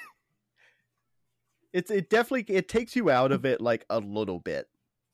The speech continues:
Where it's just like, "Well, okay, that's kinda funny."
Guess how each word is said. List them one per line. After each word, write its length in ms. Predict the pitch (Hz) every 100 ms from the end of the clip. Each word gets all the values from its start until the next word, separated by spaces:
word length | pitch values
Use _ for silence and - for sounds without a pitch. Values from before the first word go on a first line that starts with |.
| _ _ _ _ _ -
Where 220 | 170 165
it's 140 | 156
just 160 | 180 180
like, 120 | 170
"Well, 120 | 202
okay, 180 | 208 190
that's 220 | 170 196
kinda 260 | - 185 147
funny." 480 | - 127 110 110